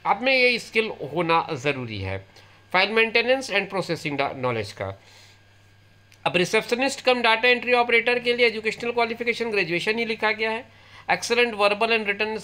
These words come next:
communication skill होना चाहिए, word and data processing ability होनी चाहिए, ability to work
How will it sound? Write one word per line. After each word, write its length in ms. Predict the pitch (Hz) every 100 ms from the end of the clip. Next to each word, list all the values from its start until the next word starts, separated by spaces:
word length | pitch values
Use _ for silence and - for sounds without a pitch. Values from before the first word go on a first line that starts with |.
| -
communication 540 | 196 196 196 196 208 202
skill 220 | - 196
होना 240 | 196 190
चाहिए, 340 | 196 196 190 185
word 280 | 156 185
and 220 | 185 185 175
data 260 | 175 185
processing 460 | 175 185 170 185 180
ability 380 | 175 180 185 175
होनी 220 | 170 170
चाहिए, 460 | 170 165 165 165 - - _ _ _ - -
ability 420 | 175 214 208 247 240
to 0 |
work 340 | 214 208 226